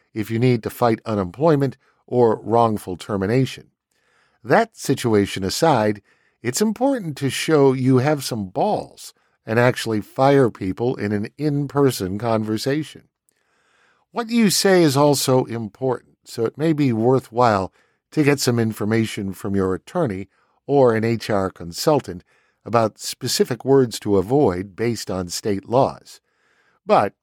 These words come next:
here are some general guidelines I think work everywhere. Most of the employees I have ever fired, I actually liked.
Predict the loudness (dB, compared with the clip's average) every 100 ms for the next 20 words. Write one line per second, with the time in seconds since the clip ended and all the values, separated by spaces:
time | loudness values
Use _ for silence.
0 | _ -8 2 4 4 2 -2 -6 -6 -8
1 | -2 2 4 4 2 2 2 2 -2 -10
2 | -8 -4 -4 -4 -6 -8 -8 -4 -4 -4
3 | _ -2 -2 -4 -10 -20 _ _ _ _
4 | _ _ _ _ _ 2 2 2 -2 -6
5 | -4 0 2 2 0 2 4 4 2 2
6 | 2 0 0 2 2 0 0 0 0 -2
7 | -4 -6 -4 -2 -4 -6 -4 0 2 0
8 | -2 -8 _